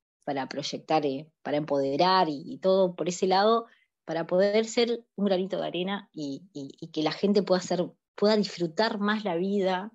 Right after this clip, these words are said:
con todo lo que implica, pero tratar de entender que estamos en un viaje, en un maravilloso viaje, y que todos vamos a llegar al mismo destino,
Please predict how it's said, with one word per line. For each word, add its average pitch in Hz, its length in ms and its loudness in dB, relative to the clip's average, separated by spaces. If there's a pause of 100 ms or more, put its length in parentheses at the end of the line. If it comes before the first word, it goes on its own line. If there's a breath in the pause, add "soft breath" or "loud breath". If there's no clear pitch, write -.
(180)
con 165 200 -2
todo 226 180 6
lo 226 120 4
que 180 220 0
implica, 214 800 0
pero 160 180 -6
tratar 160 300 -2
de 226 80 2
entender 196 560 0
que - 80 -20
estamos 180 320 -4
en 160 100 -6
un 185 200 4
viaje, 202 580 0
en 160 100 -12
un 165 80 -8
maravilloso 156 640 -4
viaje, 190 540 -2 (640)
y 175 100 -12
que 180 120 0
todos 269 320 4
vamos 202 180 2
a 196 60 -2
llegar 185 180 2
al 180 80 2
mismo 190 220 0
destino, 160 500 -6